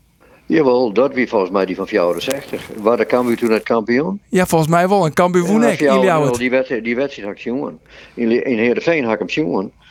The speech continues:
Speaker 1: En, eh, eh, hier Cambuur ging gewoon een hartstikke goede ploeg. Nou ja, en, eh, ik, ik, ik weet, weet,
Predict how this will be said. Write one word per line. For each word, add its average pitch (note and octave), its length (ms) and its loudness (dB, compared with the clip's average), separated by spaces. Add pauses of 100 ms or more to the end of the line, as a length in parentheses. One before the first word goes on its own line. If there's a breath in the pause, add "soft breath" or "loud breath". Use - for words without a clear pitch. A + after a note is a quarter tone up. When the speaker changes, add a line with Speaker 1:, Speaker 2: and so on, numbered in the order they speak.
(360 loud breath)
Speaker 1:
En, A#2+ 300 0
eh, G2 1040 2
eh, G2 60 -2
hier G2+ 140 0
Cambuur A2+ 280 0
ging G2 160 -2
gewoon G2 240 0
een F#2+ 80 -2
hartstikke G#2+ 400 -2
goede F#2+ 240 0
ploeg. A2 440 -2 (180)
Nou F#2+ 240 0
ja, F#2 160 0
en, E2+ 260 -6
eh, E2+ 280 -2
ik, F#2 80 -4
ik, F#2 320 -2
ik F#2+ 120 -4
weet, G#2+ 200 2
weet, A2 160 2